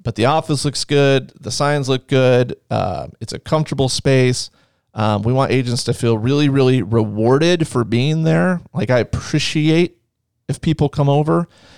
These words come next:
So little things that I think matter. I think we're gonna throw gym memberships at you guys.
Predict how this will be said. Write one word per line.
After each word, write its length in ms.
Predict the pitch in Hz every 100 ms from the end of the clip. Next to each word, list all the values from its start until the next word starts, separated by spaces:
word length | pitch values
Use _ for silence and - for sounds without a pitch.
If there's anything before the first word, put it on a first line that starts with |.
| - _
So 180 | - 131
little 300 | 156 190 175
things 300 | 135 117 117
that 100 | 120
I 80 | 117
think 200 | 127 104
matter. 300 | 120 120 110
I 80 | 123
think 240 | 135 127
we're 80 | 123
gonna 180 | 123 117
throw 220 | 127 113
gym 240 | 110 123
memberships 480 | 135 139 135 139 -
at 80 | 131
you 100 | 131
guys. 460 | 147 160 160 -